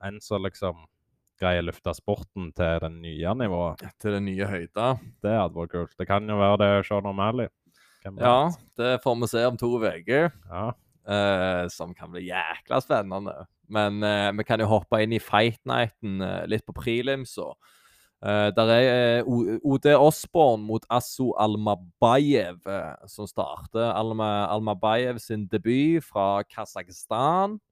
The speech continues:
Speaker 2: Eh, Kazakhstan begynner å løfte,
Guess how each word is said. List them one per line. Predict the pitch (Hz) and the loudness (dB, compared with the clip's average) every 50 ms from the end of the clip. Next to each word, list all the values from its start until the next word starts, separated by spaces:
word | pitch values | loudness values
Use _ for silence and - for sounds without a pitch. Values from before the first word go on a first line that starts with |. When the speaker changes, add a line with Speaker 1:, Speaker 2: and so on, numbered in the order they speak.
| _ _ _ _ _ _ _ _ _ _ _ _ - | _ _ _ _ _ _ _ _ _ _ _ _ -12
Speaker 2:
Eh, | 104 101 104 107 107 104 104 | -10 -8 -6 -4 -4 -6 -6
Kazakhstan | - 117 104 - - 101 - - - 101 101 120 143 151 156 | -6 -10 -10 -10 -12 -16 -12 -8 -6 -4 -2 -2 -2 -4 -6
begynner | 143 143 127 135 147 156 151 | -6 -6 -6 -6 -4 -4 -2
å | 139 131 123 113 110 | -2 -2 0 0 0
løfte, | 110 107 - - - - - - 113 | 0 -2 -4 -6 -10 -8 -4 0 0